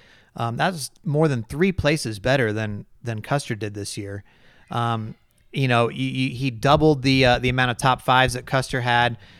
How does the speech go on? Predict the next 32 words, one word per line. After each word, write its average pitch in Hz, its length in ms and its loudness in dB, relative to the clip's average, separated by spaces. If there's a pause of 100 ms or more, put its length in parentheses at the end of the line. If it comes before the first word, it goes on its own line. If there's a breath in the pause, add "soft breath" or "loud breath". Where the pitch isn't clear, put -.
(100)
He 120 120 -4
had 113 80 -6
four 147 240 0
more 143 180 0
top 127 280 0
tens. 117 480 -4 (420 loud breath)
Um, 127 400 0
really, 170 240 4
arguably, 147 760 4
uh, - 180 -12
he 143 360 -6
had 156 140 4
a 123 40 0
better 151 320 4
season 143 400 0
in 123 80 0
two 147 140 0
thousand 127 180 2
nineteen 131 380 0
than 120 140 -2
in 127 160 -2
every 131 240 2
way 131 400 4
than 120 160 -2
Custer 175 340 0
did, 120 160 0
except 127 380 -2
obviously 131 360 0
Custer, 120 460 -2
again, 117 300 -2
had 117 160 -2
that 113 240 -2